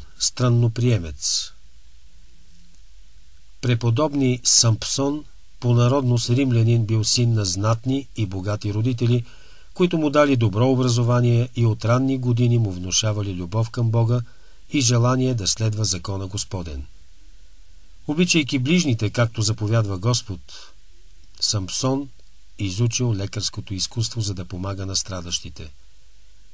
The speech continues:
Господ благословил неговото добро намерение и му дал чудотворна сила да изцелява всякакви недъзи. След смъртта на родителите си, Сампсон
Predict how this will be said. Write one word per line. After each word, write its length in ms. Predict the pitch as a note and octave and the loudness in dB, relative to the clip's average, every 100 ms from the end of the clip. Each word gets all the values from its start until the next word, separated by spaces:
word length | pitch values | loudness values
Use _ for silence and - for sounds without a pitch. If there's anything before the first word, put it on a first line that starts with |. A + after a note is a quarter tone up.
| - - - - | -16 -16 -14 -4
Господ 400 | C3 C3 - C3+ | 0 0 -2 -2
благословил 600 | A#2+ G#2+ G#2 A2+ G#2+ A#2 | 0 0 0 0 2 2
неговото 480 | A2 G#2+ G#2 G2 G2 | 2 0 -2 -6 -6
добро 280 | F2+ G2+ G#2+ | -6 -2 0
намерение 640 | A2+ A2+ A#2 A#2 A#2+ A#2+ - - - - - | 2 4 4 4 4 0 -6 -16 -16 -16 -4
и 60 | C#3+ | 0
му 140 | C#3 | 2
дал 220 | C3+ C3+ | 4 2
чудотворна 640 | A#2 A2+ G#2+ - C3+ C3+ B2+ | 2 2 0 0 0 2 2
сила 320 | - B2+ C3 | 2 2 0
да 120 | G#2+ | -2
изцелява 560 | F#2 - F#2+ G#2 G2+ F#2+ | -2 -2 -2 -2 -2 0
всякакви 560 | - B2 A#2 F#2+ F#2 | 2 2 0 -4 -6
недъзи. 500 | F2+ E2+ F2 D#2+ D2+ - - - - - - - - - | -8 -8 -6 -8 -8 -14 -16 -16 -16 -16 -16 -16 -16 -6
След 280 | - - F3 | 0 2 4
смъртта 340 | - B2+ A#2 C3+ | 4 2 2 2
на 120 | A#2 | 4
родителите 540 | A2+ B2+ A2 F#2+ F#2+ | 4 2 -2 -6 0
си, 320 | - A#2+ B2 - - - | 0 2 -2 -6 -12 2
Сампсон 760 | - A2+ F#2+ - B2+ B2+ B2+ | 4 4 0 0 0 0 -2